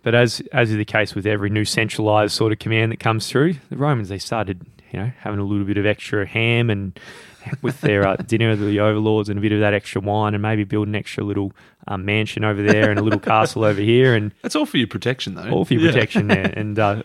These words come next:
Speaker 1: of course, that's what happens. And there's a lot more corruption, and the amount of taxes for the, uh, it increases over time and gets to the point where it all gets senile, quite to the extreme. And that's really what happened with the Roman Empire. They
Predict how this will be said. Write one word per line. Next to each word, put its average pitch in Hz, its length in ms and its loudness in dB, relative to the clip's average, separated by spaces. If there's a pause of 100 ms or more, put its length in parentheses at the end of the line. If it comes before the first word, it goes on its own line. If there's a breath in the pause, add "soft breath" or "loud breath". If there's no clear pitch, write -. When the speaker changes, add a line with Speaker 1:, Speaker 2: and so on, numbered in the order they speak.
(160)
Speaker 1:
of 120 240 -2
course, - 320 -2
that's - 240 -4
what 113 160 -4
happens. 120 360 -4
And 107 360 -4
there's 113 160 0
a 120 40 2
lot 135 180 2
more 117 220 2
corruption, 117 520 -2
and 107 180 -4 (360 loud breath)
the 113 100 0
amount 120 260 4
of 107 160 2 (220)
taxes - 520 -2
for - 180 -6
the, 110 180 2 (200)
uh, 104 300 0
it 113 140 -6
increases 120 640 -2
over 107 260 2
time 123 460 0
and 107 120 -4
gets 107 220 -2
to 110 60 -8
the 98 100 -6
point - 340 -2
where 104 440 0 (100)
it 107 160 -2
all 107 140 4
gets - 180 -4
senile, 101 640 -2 (260 soft breath)
quite 120 260 2
to - 80 -6
the 101 120 -2
extreme. 98 560 -4 (360 soft breath)
And 113 120 -4
that's 120 180 2
really 113 160 4
what 98 120 -2
happened 98 260 -2
with 95 80 -4
the 95 60 -2
Roman 95 260 -2
Empire. 123 260 0
They 107 180 2